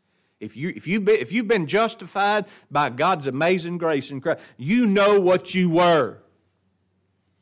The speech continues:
And I tell you something else you know, something we don't like to admit. You know what's in your heart right now.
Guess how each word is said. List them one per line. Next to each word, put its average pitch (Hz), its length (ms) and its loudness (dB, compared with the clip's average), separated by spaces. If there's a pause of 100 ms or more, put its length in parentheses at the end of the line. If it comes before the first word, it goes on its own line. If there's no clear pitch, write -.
(720)
And 123 100 -8
I 220 120 0
tell 202 180 -2
you 175 60 0
something 202 360 -4
else 240 240 -4
you 139 120 -12
know, 117 260 -8 (180)
something 160 440 -12
we 170 100 -6
don't 180 220 -4
like 175 260 0
to 151 80 -2
admit. 165 380 0 (200)
You 220 220 4
know 247 140 4
what's 190 260 4
in 196 140 4
your 180 80 4
heart 208 320 2
right 240 200 2
now. 294 440 -4